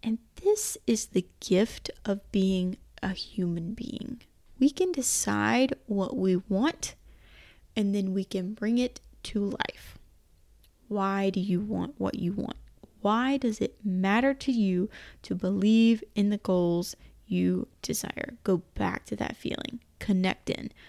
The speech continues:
Why would having that thing feel so amazing? When you're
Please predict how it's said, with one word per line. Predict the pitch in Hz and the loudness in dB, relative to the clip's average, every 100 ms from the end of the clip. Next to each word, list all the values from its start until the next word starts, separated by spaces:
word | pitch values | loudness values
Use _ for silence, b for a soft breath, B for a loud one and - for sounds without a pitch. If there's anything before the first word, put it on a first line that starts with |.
| b b b _ - | b b b _ -8
Why | 208 214 226 226 233 233 b b - | -4 0 2 4 2 0 b b -6
would | 190 | -6
having | 208 - - 247 226 247 220 220 | -6 -12 -4 0 4 4 4 4
that | 214 190 - - - _ - - - | 4 6 4 0 -14 _ -20 -20 4
thing | 254 175 180 233 240 - _ - - - _ _ _ _ _ _ _ _ _ _ _ _ _ _ _ | 4 4 4 2 2 -6 _ -20 -20 -20 _ _ _ _ _ _ _ _ _ _ _ _ _ _ _
feel | 254 254 220 190 180 175 190 - | 8 8 8 6 6 4 2 -4
so | - - - 190 185 175 175 - - | -6 -2 4 6 6 6 2 -4 -6
amazing? | 180 185 185 - - - - - _ _ _ _ _ _ _ _ _ _ _ _ _ - _ _ - B B B | -4 -2 -2 -4 -6 -8 -10 -14 _ _ _ _ _ _ _ _ _ _ _ _ _ -20 _ _ -20 B B B
When | 208 196 | 2 4
you're | 190 | 2